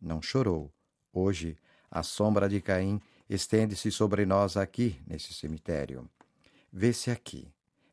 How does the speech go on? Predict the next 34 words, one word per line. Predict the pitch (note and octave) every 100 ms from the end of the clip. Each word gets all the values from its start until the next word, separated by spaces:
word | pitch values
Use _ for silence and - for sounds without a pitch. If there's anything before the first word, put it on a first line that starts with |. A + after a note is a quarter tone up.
| -
Vê-se | G#2 G#2+ G2
na | F2+
história | - - G2+ A2 G#2
que | -
vem | F2+ G#2 G2+
de | F#2
mil | G2
novecentos | A2+ G2 G2+ F#2+
e | G2
quatorze | G2 - A#2+ C3 B2+ A#2+ - _ -
até | B2 - C#3+
os | C3+ B2
nossos | B2+ - A#2+ G2+
dias. | F2 D#2 D2 - - _ _ _ -
E | G2
vê-se | A2+ G#2 G#2
também | G2 F2 F#2+ F#2 - _ -
nos | G2+ F2+
dias | F2 F2 D2
de | E2
hoje. | C2+ C2 A#1+ G#1+ - _ _ _ _ _ _ _
Com | - F2+
coração | G2 F#2 - F#2+ F#2
de | F2+
filho, | - G#2 G#2+ F#2 E2+ D2+ D#2+
de | F2
irmão, | G2 F2 G#2 G#2 F2 D#2 -
de | F#2
pai, | - G2+ G#2+ G#2+ E2 - _ _ -
peço | C#3 D3+ D3
a |
todos | C3+ - E3 D3+ C3+
vocês | B2+ - G#2+ A2 G#2+ - - _ _ _ _ -
para | - G2+